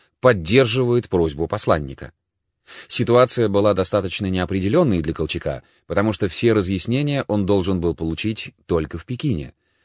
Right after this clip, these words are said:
Но он не колебался, ведь впереди снова замаячила надежда быть полезным России. Надо отметить, что перед тем, как согласиться на просьбу Кудашева, поддержанную Британией, Колчак отказался от приглашения атамана Семёнова,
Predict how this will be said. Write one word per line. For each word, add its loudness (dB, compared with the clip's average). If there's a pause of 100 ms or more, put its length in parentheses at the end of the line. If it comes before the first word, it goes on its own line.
(240)
Но 6
он 4
не 2
колебался, 0 (380)
ведь 0
впереди 2
снова 4
замаячила 2
надежда 0 (220)
быть 0
полезным 0
России. -4 (800)
Надо 6
отметить, -2
что -4
перед 0
тем, 2
как -2
согласиться 0
на 0
просьбу -2
Кудашева, 0
поддержанную -2
Британией, 2 (280)
Колчак 4
отказался 2
от 2
приглашения 0
атамана 0
Семёнова, 0